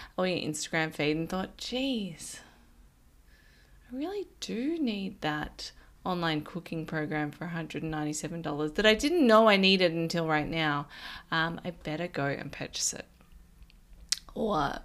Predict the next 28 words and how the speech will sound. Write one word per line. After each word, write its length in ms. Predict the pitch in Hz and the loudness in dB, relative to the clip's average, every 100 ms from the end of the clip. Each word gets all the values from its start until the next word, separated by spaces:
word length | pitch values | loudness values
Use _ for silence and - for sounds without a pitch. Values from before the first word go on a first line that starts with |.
| - | -6
for 180 | 185 | -2
whatever 340 | 170 165 165 165 | 2 2 2 0
your 220 | 151 156 - | 0 0 -2
interest 420 | 147 - 156 - | -8 -6 -8 -4
is, 260 | 143 - | -4 -4
because 280 | - 156 156 | -6 -4 -2
hopefully 320 | 156 151 151 | -2 -2 0
you're 100 | 147 | 0
getting 360 | 147 143 139 135 | 0 -4 -4 -4
very 340 | - 147 151 | -2 -2 -2
targeted 680 | - - - 170 151 160 147 | -6 -8 -6 -6 -4 -4 -4
Facebook 440 | - 151 151 175 190 | -6 -6 -6 -8 -2
ads. 420 | 202 156 - - - - - - - - - - - | 2 0 -2 -10 -10 -10 -10 -12 -12 -14 -18 -10 4
And 340 | 240 254 254 254 | 6 6 4 0
the 140 | - 285 | 2 2
thing 380 | - 415 440 415 | 2 4 4 6
is, 720 | 427 381 240 196 196 196 233 - | 6 8 8 6 4 0 -6 -8
it, 180 | - - - - - | -10 -10 -20 -20 -12
it, 200 | - - | -10 -8
you're 180 | - 262 | -4 -4
probably 560 | - 349 381 381 339 311 | 2 4 6 4 4 4
scratching 720 | - - 269 254 - 262 247 | 2 4 4 4 2 2 4
your 120 | 233 | 4
head 640 | 214 202 220 208 202 - | 4 2 2 2 -2 -6
to 140 | - 208 | -6 -6
think 320 | - 190 190 | 0 0 0
about 400 | 185 180 175 - | 4 4 4 2
what 800 | 180 180 185 202 - - - | -4 -2 -2 -2 -2 -4 -4